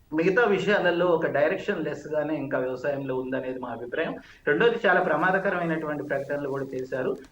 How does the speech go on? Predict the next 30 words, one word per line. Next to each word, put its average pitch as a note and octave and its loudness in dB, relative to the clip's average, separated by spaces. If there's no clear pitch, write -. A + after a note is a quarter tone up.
రబీలో F3 4
కూడా E3+ 4
సన్నధాన్యం D#3 0
వేయండి, C#3+ -4
మేము C3+ -6
కొంటాం C3+ 2
బోనస్ C3 0
ఇచ్చి C3 -8
అనేటువంటి B2 -2
ప్రకటన C3 -6
చాలా B2 0
అన్యాయమైనటువంటి B2 -4
ప్రకటన. A#2+ -6
ఇట్లాంటి G#3+ 6
కొంచెం F#3+ 4
తొందరపాటు F#3 4
ప్రకటనలు E3 0
ఈ D3+ -2
ప్రభుత్వం C#3+ -6
కూడా C#3+ -2
చేస్తా C3+ -2
ఉన్నది. - -4
ఆ, E3 6
అందుకని G3+ 2
కొన్ని F#3+ 0
సవరించుకోవాల్సిన E3 0
అంశాలు C#3 -4
అయితే C3 -6
ఉన్నాయి C3 -8
ఈ B2+ -4